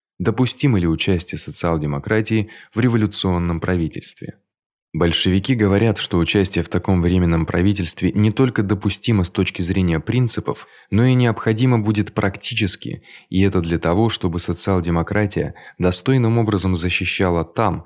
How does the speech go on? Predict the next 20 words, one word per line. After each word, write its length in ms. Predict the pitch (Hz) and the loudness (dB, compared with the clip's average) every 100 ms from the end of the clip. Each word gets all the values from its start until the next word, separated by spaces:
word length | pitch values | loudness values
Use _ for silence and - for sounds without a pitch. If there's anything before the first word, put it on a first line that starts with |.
| - - - | -16 -16 -2
во 100 | 95 | 0
временном 460 | 101 101 85 82 | 2 2 2 0
революционном 680 | 82 85 85 - 92 87 78 | 0 0 0 0 -2 -2 -4
правительстве, 800 | 76 82 107 120 101 - 110 104 - - | -4 -2 0 -2 -2 0 -2 -2 -10 -4
интересы 560 | 101 92 104 107 - 95 | 0 2 2 2 2 -2
пролетариата 800 | 92 87 80 85 87 110 107 98 | 0 0 0 0 2 0 0 -2
и 180 | 107 | 2
революции. 800 | 104 98 92 85 - - - - _ _ _ _ _ _ - | 2 2 2 0 -2 -6 -6 -12 _ _ _ _ _ _ -2
Если 260 | 113 - 107 | 0 2 -2
в 100 | 92 | 0
борьбе 320 | 104 104 107 | 0 2 2
на 200 | 101 107 | 2 2
улице 360 | 101 78 - 82 | 2 0 -4 -4
пролетариат 640 | 80 82 82 92 95 92 | -2 -2 0 0 2 0
совместно 480 | - 90 92 85 90 | -2 0 0 0 -2
с 80 | - | -2
крестьянами 640 | 92 - 104 98 80 73 | -2 -2 0 0 0 -2
сокрушит 560 | - 82 98 90 98 - | -4 -4 -4 -2 -2 -2
старые 340 | - 87 80 | -2 -2 -2
порядки, 640 | - 85 107 107 - - | -2 -2 0 -4 -6 -12